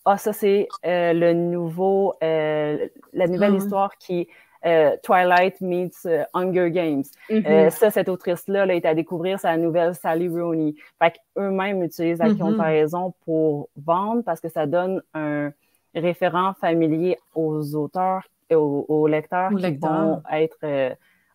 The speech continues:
Speaker 1: Ah, ben, je veux, j'ai tellement aimé ce livre-là, je cherche le prochain pareil. » Fait que je pense que c'est eux qui commencent à,
Speaker 3: <clears throat>
Speaker 1: qui utilisent cette, ce moyen-là peut-être pour, euh,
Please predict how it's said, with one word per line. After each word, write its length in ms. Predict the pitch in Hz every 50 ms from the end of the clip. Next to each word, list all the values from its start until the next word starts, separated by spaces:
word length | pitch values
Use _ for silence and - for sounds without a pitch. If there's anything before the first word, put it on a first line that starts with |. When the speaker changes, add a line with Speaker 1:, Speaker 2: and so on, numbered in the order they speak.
| _
Speaker 1:
Ah, 100 | - 196
ben, 120 | 151 170 170
je 120 | 147 151
veux, 180 | 151 165 156 147
j'ai 180 | 156 170 170
tellement 220 | - 180 170 175 175
aimé 180 | 175 175 180
ce 120 | 175 - 175
livre-là, 400 | 156 151 151 147 160 175 180 175
je 100 | 165 160
cherche 260 | - 175 165 - -
le 120 | 165 151
prochain 480 | 147 - - 151 151 - - 170 165 160
pareil. » 400 | - 151 147 147 156 185 226 233 - - - _ -
Fait 80 | 165
que 40 | -
je 60 | -
pense 160 | - 226 233 226
que 80 | - 196
c'est 360 | - - - 170 160 - - _ -
eux 200 | 175 190 185 190 -
qui 340 | _ _ - 160 156 165 - _ _
commencent 580 | - 175 165 165 165 170 170 175 180 175 -
à, 540 | 143 143 143 139 135 131 - 117 - - - - _ _ _ _ _ -
Speaker 3:
<clears throat> 1160 | 254 214 190 - _ _ _ - - - - - _ _ _ _ _ _ _ _ _ - -
Speaker 1:
qui 80 | -
utilisent 340 | 202 - 180 175 180 185 180
cette, 300 | - 170 151 147 - -
ce 80 | - 170
moyen-là 440 | 160 156 151 147 143 139 139 160 160
peut-être 400 | 160 160 151 160 160 165 160 _
pour, 220 | - 147 135 147
euh, 180 | 139 123 123